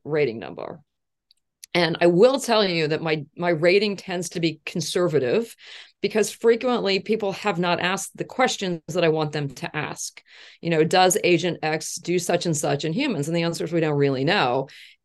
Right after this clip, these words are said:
uh, 'cause no one's looked. So I can't give something a three that probably deserves a three. Therefore, a lot of agents are sitting with a lot of twos 'cause just no one's, you know, done the actual research to figure it out.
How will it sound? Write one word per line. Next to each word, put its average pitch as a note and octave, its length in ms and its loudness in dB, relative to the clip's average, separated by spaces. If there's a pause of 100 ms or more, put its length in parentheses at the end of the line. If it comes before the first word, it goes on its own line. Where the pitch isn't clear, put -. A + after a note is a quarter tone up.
(120)
uh, D3 320 -2
'cause E3 140 -4
no E3+ 120 2
one's C#3+ 200 0
looked. C#3+ 360 2
So - 140 -6
I F3 60 -2
can't A3 300 -4
give F#3+ 140 2
something E3 320 -2
a D3 60 0
three F3 320 0
that D3 140 0
probably D3 240 0
deserves E3 480 0
a F3 60 0
three. D#3 300 -6
Therefore, E3+ 360 0
a D#3+ 40 4
lot D#3 220 0
of D3 60 0
agents D3 340 0
are D#3 60 -8
sitting D3+ 260 -6
with D3 100 -2
a C#3 40 0
lot C#3 160 2
of C#3 80 -6
twos F#3+ 520 4 (400)
'cause C4+ 160 -10
just A#3+ 140 -10
no F#3+ 140 0
one's, D#3 280 0
you D#3+ 80 -4
know, C3+ 140 -4 (300)
done D3+ 220 0
the C#3+ 100 0
actual C#3 260 -2
research C3+ 500 -2
to C3+ 80 -8
figure C#3+ 300 -2
it C3+ 80 2
out. G2+ 180 0